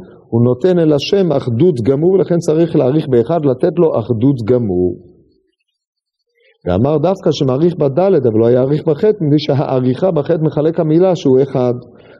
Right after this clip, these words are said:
דבר זה יוצא מן האחדות כאשר יש חילוק באחדות. לפיכך אמר שצריך להאריך בדלת, כי האריכות בדלת שמורה,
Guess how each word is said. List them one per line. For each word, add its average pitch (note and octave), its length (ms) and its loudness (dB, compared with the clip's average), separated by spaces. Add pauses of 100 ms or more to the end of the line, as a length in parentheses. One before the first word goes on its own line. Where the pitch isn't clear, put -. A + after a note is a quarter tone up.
(160)
דבר B2+ 200 0
זה E3 140 0
יוצא G3 280 0
מן A3 180 0
האחדות D#3+ 460 0
כאשר C#3+ 300 0
יש D#3 220 0
חילוק F3 400 2
באחדות. A2+ 500 -4 (440)
לפיכך D#3 360 -2
אמר G3+ 180 0
שצריך G3+ 260 -2
להאריך F3 340 2
בדלת, E3 420 0
כי E3+ 100 0
האריכות C#3+ 340 0
בדלת F3+ 320 2
שמורה, E3 720 0